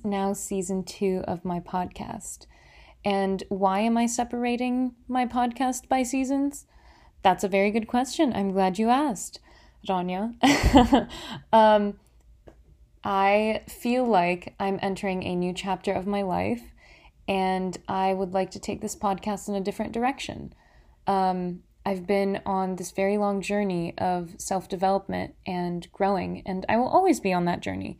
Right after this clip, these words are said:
But journeys come in phases and chapters, or whatever you want to call them. And this podcast has been more about all the different types of conversations we can have,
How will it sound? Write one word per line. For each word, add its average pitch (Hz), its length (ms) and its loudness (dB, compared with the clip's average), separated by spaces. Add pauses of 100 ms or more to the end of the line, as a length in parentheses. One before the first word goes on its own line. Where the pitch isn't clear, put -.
(480)
But - 360 10
journeys 277 460 2
come 247 360 0
in 208 320 0
phases 196 600 -2
and 180 260 -6
chapters, 185 640 -2
or 196 100 -4
whatever 190 300 0
you 185 140 0
want 185 160 -4
to 180 40 -10
call 202 200 -4
them. 208 260 -8 (640)
And 202 400 2 (100)
this 233 200 -2
podcast 247 640 -4
has 220 200 -2
been 208 240 0
more 190 280 2
about 180 480 2 (960)
all 320 180 10
the 294 80 8
different 240 320 -4
types 247 460 0
of 226 100 -4
conversations 202 920 0
we 190 100 -4
can - 160 -8
have, 247 640 2